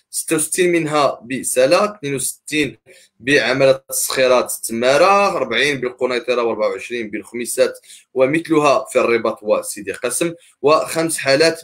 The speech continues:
بسيدي سليمان. جهة مراكش أسفي سجلت مية وثلاثة وستين إصابة، خمسة وثمانين منها بمراكش، تسعة وخمسين بقلعة السراغنة، تلتاش باليوسفية،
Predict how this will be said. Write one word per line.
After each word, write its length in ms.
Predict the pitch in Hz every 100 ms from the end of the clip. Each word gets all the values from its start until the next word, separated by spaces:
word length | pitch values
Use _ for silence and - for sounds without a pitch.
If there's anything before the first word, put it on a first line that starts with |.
| 127
بسيدي 480 | 170 165 165 170 170
سليمان. 440 | - 160 135 107 - _ - _ _
جهة 320 | 113 160 175 170
مراكش 520 | 170 170 175 165 165
أسفي 440 | - 160 - - 123
سجلت 560 | - 131 135 139 135
مية 220 | 135 139
وثلاثة 300 | 135 135 131
وستين 460 | 135 - - 139 123 117
إصابة، 340 | - 143 180
خمسة 280 | 190 143 151
وثمانين 400 | 143 143 139 135
منها 280 | 135 131 117 - - _ -
بمراكش، 880 | 123 131 131 151 151 208 220 202
تسعة 240 | - - 131
وخمسين 500 | 131 143 139 147 131
بقلعة 260 | - 113
السراغنة، 540 | 110 - 139 135 139 131 - - -
تلتاش 420 | 127 - 131 127
باليوسفية، 720 | 123 127 127 120 151 170